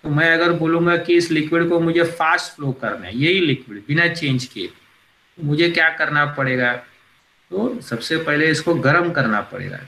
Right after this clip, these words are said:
तो जितना मैं गर्म करूँगा, जितनी उसकी temperature बढ़ेगी तो उतनी उसकी viscosity क्या हो जाएगी? कम हो जाएगी।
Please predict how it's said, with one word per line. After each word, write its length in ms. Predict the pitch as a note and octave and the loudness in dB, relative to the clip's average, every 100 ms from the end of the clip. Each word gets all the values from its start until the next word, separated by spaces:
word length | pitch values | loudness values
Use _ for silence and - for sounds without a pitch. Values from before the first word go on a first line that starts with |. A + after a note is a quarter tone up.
| - | -10
तो 60 | |
जितना 380 | G#2+ A#2 C#3 E3 | -2 -2 0 0
मैं 140 | E3+ E3+ B2+ | 2 2 2
गर्म 260 | C#3 F3 | 2 2
करूँगा, 460 | E3+ D3 C#3 C3+ C3+ | -2 0 2 2 2
जितनी 320 | C3 B2+ D#3 | 2 -2 -2
उसकी 240 | D#3 - D#3 | -4 -4 -6
temperature 680 | - C3 B2+ D#3 D#3 D#3+ C3+ | -2 0 2 0 2 2 2
बढ़ेगी 400 | B2+ B2+ B2 D#3+ - _ _ _ _ C#3+ | 2 4 4 0 -2 _ _ _ _ 0
तो 120 | C3 | 2
उतनी 240 | B2+ D3 D3+ | 2 2 2
उसकी 300 | C#3+ - C3 | 0 2 2
viscosity 640 | A2+ - C#3+ C#3 C#3+ D3 | 2 2 0 0 0 0
क्या 180 | C#3+ C#3+ | 0 2
हो 60 | C3+ | 2
जाएगी? 340 | C3 C3 E3+ | 2 2 2
कम 220 | - D3 | 0 0
हो 140 | A#2 G2 | 0 -2
जाएगी। 260 | F#2+ - | -12 -18